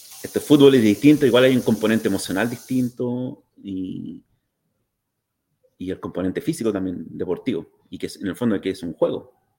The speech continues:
Gabriel Anciani, con los pies en la tierra, debemos aspirar solamente a mantener la categoría. Y pensar que el, el, y pensar en el veintitrés para ser el cuarto equipo, en el dos mil veintitrés,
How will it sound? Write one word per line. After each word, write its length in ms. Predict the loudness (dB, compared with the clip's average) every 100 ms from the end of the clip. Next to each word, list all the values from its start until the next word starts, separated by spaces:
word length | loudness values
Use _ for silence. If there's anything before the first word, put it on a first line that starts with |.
| _ _ _ _ _ _ _ _ _ _ _ _ _ _ _ _ _
Gabriel 300 | -10 -4 -2
Anciani, 420 | -2 0 0 0 -4 -16 _ _ _
con 80 | -2
los 80 | 0
pies 140 | 0
en 60 | 0
la 80 | 0
tierra, 200 | 0 2
debemos 320 | 0 0 -4
aspirar 240 | -2 -4
solamente 400 | -2 -2 0 -2
a 20 | -4
mantener 280 | -4 -4
la 80 | -4
categoría. 500 | -2 -2 -2 -4 -12 _ _ _ _
Y 60 | -10
pensar 240 | -6 -6
que 80 | -4
el, 280 | -4 -4 -8 _ _ _ _
el, 440 | -6 -4 -6 -10 _ _ _ _ _ _
y 80 | -4
pensar 400 | -4 -2 -4 -2
en 80 | -2
el 80 |
veintitrés 560 | -2 -2 -4 -4 -4 -4
para 220 | -6 -8
ser 160 | -6 -8
el 140 | -8
cuarto 340 | -6 -6 -4 -6
equipo, 240 | -6 -4
en 60 | -4
el 60 | -4
dos 80 |
mil 120 | -4 -4
veintitrés, 520 | -4 -4 -6 -8